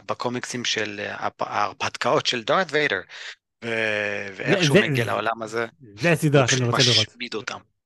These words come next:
Speaker 1: אחי,
Speaker 2: כן.
Speaker 1: פשוט, פשוט תקרא את ה-, לך ל-, לך ל-,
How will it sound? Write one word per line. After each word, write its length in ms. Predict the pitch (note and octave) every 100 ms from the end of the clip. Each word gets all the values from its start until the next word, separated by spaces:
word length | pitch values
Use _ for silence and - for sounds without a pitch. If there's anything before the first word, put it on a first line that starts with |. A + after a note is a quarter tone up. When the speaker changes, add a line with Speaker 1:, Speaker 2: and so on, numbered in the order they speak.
| _ - - _
Speaker 1:
אחי, 260 | - - F3
Speaker 2:
כן. 80 | A2
Speaker 1:
פשוט, 200 | A2 D3+ _ -
פשוט 200 | - - -
תקרא 300 | C3+ - C3+
את 140 | -
ה-, 640 | C3 B2 A#2+ A#2 A2 A2 A2 _ _ _ _ _ _
לך 260 | B2+ D#3 -
ל-, 680 | C#3+ C3+ B2+ B2 A#2+ A#2+ A#2+ -
לך 260 | B2 C#3
ל-, 60 | C#3